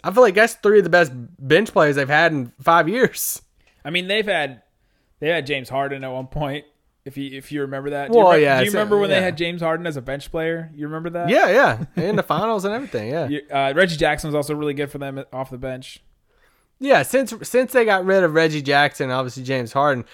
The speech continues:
Speaker 1: I feel like this is, 'cause on paper, even Patrick Patterson, Morris, Nerlens, and Schroeder, like, come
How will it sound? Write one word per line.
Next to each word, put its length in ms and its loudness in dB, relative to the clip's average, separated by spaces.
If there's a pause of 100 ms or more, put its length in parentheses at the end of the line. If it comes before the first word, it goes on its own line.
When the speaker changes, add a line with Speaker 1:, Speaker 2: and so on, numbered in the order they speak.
(140)
Speaker 1:
I 120 2
feel 120 0
like 160 4
this 220 0
is, 180 -2 (200)
'cause 160 4
on 220 2
paper, 440 2
even 360 0
Patrick 440 0
Patterson, 600 0
Morris, 600 2 (240)
Nerlens, 600 2
and 140 -6
Schroeder, 500 0 (240)
like, 240 -6
come 140 -12